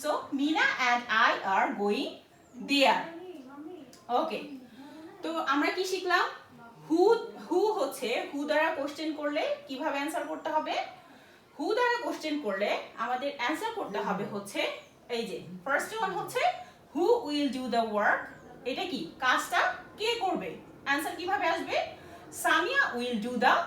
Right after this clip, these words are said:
work। এই যে will do the work, ঠিক আছে, এখন শুধু কে, এই কে হচ্ছে সামিয়া। ওকে, খাবারটা কে খাচ্ছে?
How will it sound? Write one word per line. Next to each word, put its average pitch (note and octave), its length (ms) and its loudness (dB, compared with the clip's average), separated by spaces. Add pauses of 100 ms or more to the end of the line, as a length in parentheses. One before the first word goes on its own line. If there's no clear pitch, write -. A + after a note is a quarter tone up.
(180)
work। A3+ 260 6 (320)
এই C#4+ 120 -2
যে F4 80 -2 (300)
will F#4 220 0 (100)
do E4+ 60 0 (100)
the C#4+ 60 4 (100)
work, A#3+ 180 4 (160)
ঠিক - 140 -4 (100)
আছে, B3 160 -6 (280)
এখন - 180 -6 (100)
শুধু A#3 180 -6 (200)
কে, A4+ 160 4 (680)
এই D4 80 -2 (140)
কে G#4+ 140 6 (280)
হচ্ছে A#3 320 -2 (500)
সামিয়া। A#3+ 440 2 (600)
ওকে, - 180 -6 (720)
খাবারটা A#4 480 8 (320)
কে G4+ 100 2 (140)
খাচ্ছে? - 360 -4